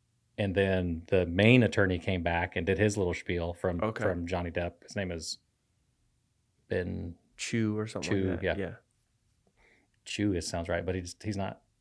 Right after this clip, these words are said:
Speaker 1: Oriental. I don't, <laughs> I don't know how he has the name of Chew, but anyway, the, and then the other side had their time. And what was funny is when they had their final, final, like, their response wrap up, Amber, uh, Amber's team had six minutes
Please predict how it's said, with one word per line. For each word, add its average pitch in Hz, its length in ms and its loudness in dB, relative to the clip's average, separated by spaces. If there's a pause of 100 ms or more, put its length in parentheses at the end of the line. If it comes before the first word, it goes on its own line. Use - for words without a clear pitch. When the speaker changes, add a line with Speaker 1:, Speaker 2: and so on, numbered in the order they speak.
(100)
Speaker 1:
Oriental. 87 460 -4
I 98 60 -2
don't, 98 120 0
<laughs> - 60 2
I - 60 10
don't 147 100 4
know 113 80 4
how 120 140 6
he 101 60 4
has 110 140 4
the 104 80 2
name 98 140 0
of 90 140 -4
Chew, 98 220 0
but 92 160 0 (520)
anyway, 107 360 10
the, 98 300 8
and 117 160 8
then 120 100 8
the 110 120 8
other 120 160 10
side 95 320 6
had 98 180 4
their 95 360 4 (140)
time. 87 380 0
And 107 100 4
what 104 100 4
was 95 140 0
funny 110 280 4
is 92 120 0
when 98 100 2
they 92 120 2
had 92 240 2
their 90 380 0 (340)
final, 113 480 6
final, 87 400 2
like, 87 240 0
their 90 340 0
response 95 640 -2
wrap 104 240 4
up, 120 260 2 (720)
Amber, 101 640 6
uh, - 40 -2
Amber's 107 340 4
team 98 200 -2
had 87 140 0
six - 380 -2
minutes - 460 -4